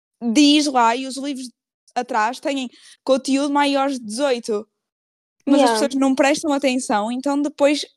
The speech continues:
Speaker 1: vão criticar o autor. Eu não acho isso muito justo, mas pronto.
Speaker 2: Yeah, também não.
Speaker 1: Depois temos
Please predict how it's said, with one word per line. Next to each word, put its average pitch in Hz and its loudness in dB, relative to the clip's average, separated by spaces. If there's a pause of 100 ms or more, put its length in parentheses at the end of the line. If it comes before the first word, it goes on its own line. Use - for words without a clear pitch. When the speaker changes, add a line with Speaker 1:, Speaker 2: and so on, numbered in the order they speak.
(120)
Speaker 1:
vão 285 0
criticar 294 0
o 285 4
autor. 302 0
Eu 202 0 (960)
não 214 -2
acho 226 -2
isso 226 -6
muito 226 -8
justo, 277 -6
mas 220 -4
pronto. 202 0 (1040)
Speaker 2:
Yeah, 233 0 (260)
também 247 0
não. 220 -8 (540)
Speaker 1:
Depois 359 2
temos 247 2